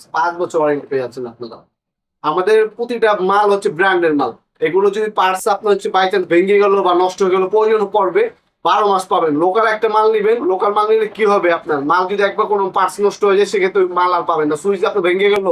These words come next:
আর জীবনে সুইচ পাবেন না, ওয়ান টাইম। কোনো টোটাল ইঙ্ক, ওয়াটফো, জেডিবার, অ্যামটপ,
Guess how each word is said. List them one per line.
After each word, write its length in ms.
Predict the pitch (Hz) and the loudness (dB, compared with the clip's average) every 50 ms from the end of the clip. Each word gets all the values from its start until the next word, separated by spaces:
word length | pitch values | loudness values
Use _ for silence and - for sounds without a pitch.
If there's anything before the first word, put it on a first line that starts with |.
| 147 - - _ _ _ _ - | -4 -4 -8 _ _ _ _ -10
আর 220 | - 180 185 185 | -6 -6 -4 -2
জীবনে 220 | - 220 208 214 196 | 0 0 2 2 2
সুইচ 220 | 196 202 190 180 | 2 0 -2 -2
পাবেন 240 | - 196 180 175 170 | 0 0 0 0 0
না, 80 | 160 156 | 0 2
ওয়ান 300 | 151 156 175 196 202 196 | 2 2 2 2 2 0
টাইম। 260 | 196 190 156 127 123 - _ _ _ - | 0 0 0 -2 -4 -16 _ _ _ -4
কোনো 200 | 185 185 202 196 | -2 0 0 2
টোটাল 440 | 196 214 208 208 240 240 214 214 220 | 2 0 0 0 0 0 2 2 2
ইঙ্ক, 200 | 220 214 208 208 | 2 0 2 2
ওয়াটফো, 520 | 202 190 185 185 185 185 185 - 208 190 | 2 2 4 2 0 0 0 0 0 0
জেডিবার, 460 | 165 151 196 202 190 196 185 185 180 180 - | 2 2 0 2 2 0 0 0 -2 -2 -2
অ্যামটপ, 420 | 170 180 185 196 185 214 185 - | -4 -4 -4 -2 -2 -4 -4 -4